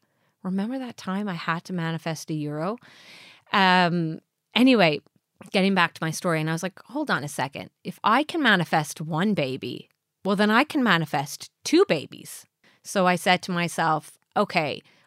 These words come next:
I'm gonna have twins. They're gonna be two boys." And it, this, at this time, it was around September, and I was in, which is an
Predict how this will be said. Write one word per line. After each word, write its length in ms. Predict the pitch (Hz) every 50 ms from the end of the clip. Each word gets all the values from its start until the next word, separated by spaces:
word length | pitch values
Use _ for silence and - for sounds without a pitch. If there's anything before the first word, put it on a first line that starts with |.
| _ -
I'm 260 | - 180 190 233 285
gonna 160 | 302 311 294
have 240 | 247 269 269 294 -
twins. 640 | - - - 180 165 175 220 277 294 - - - _ _ _ _ _ _ _ -
They're 140 | 190 185 170
gonna 220 | 175 190 185 180
be 140 | 170 185 175
two 320 | - - - - 240 277
boys." 600 | 294 349 277 220 202 214 277 349 - - - - - _ _ _ _ _ _ _ -
And 140 | 208 202 196
it, 260 | 208 - - - - -
this, 180 | 240 254 - - -
at 160 | 196 190 -
this 200 | 226 254 - -
time, 380 | - - 202 185 185 214 247 262
it 60 | -
was 120 | 196 180
around 380 | 202 185 185 175 170 175 180 175
September, 800 | - - 185 - - - - - 160 165 165 185 214 240 285 - _ _ _ _ _ _ _
and 640 | - 190 185 180 175 175 175 175 175 175 175 170 - - - _ _ _ _ _ _ -
I 200 | - 185 190 202
was 180 | 202 208 - 196
in, 240 | 185 180 175 175 - -
which 180 | 190 170 -
is 160 | 185 165 151
an 120 | - 170